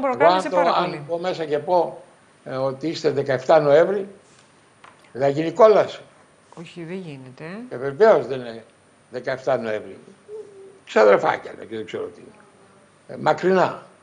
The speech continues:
Speaker 1: εν πάση περιπτώσει. Πολύ
Speaker 2: Καμία
Speaker 1: μακρινά
Speaker 2: σχέση.
Speaker 1: ξαδέρφια. Αλλά είναι από την ίδια, ξέρω εγώ. Έτσι λοιπόν, είσαι από εδώ, Χρυσαυγίτης.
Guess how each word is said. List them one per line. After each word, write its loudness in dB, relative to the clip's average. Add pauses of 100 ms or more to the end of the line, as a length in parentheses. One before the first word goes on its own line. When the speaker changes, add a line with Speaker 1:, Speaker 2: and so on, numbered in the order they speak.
(140)
Speaker 1:
εν -14
πάση -2
περιπτώσει. -18
Πολύ 2
Speaker 2:
Καμία 0
Speaker 1:
μακρινά -8
Speaker 2:
σχέση. -10
Speaker 1:
ξαδέρφια. -14 (760)
Αλλά 0
είναι -2
από -4
την -8
ίδια, -6
ξέρω -12
εγώ. -16 (960)
Έτσι 2
λοιπόν, 2 (560)
είσαι -2
από 0
εδώ, 4
Χρυσαυγίτης. -2